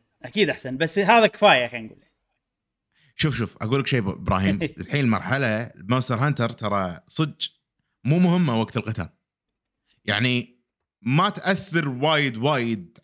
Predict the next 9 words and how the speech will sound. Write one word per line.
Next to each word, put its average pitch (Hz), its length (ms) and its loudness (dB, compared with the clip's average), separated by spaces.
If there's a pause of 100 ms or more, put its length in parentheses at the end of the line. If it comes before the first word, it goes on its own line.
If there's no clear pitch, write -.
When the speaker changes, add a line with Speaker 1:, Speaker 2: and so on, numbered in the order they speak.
Speaker 2:
على 127 280 2
ال-، 95 840 -4
المونستر 120 640 0
وانت 113 180 -2 (120)
لما 113 240 2
تقاتله 117 400 -2
وكذي. 104 300 -2
ف-، 98 100 -8
ف-، 104 640 -2